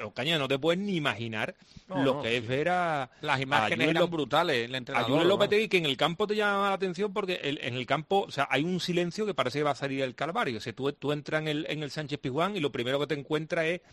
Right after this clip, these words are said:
Speaker 1: eh, a la querida Li-, Lidia Cárdenas, por lo menos está Lidia Cárdenas, no, no está el Gómez,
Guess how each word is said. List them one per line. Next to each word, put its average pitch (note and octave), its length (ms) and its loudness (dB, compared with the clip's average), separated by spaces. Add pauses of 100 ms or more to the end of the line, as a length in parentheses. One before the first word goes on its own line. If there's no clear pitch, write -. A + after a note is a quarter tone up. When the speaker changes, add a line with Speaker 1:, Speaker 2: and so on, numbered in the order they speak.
(260)
Speaker 1:
eh, A#2+ 340 2
a A#2 120 0
la A#2 80 0
querida B2+ 300 -2
Li-, C#3+ 200 0
Lidia C#3+ 460 0
Cárdenas, E3+ 440 0
por A2+ 120 -8
lo G#2+ 40 -2
menos C3 200 -2
está C#3+ 140 -2
Lidia C3 280 0
Cárdenas, D#3 300 0
no, A#2+ 100 -4
no C3 100 -2
está B2+ 160 -4
el B2 80 0
Gómez, B2+ 320 0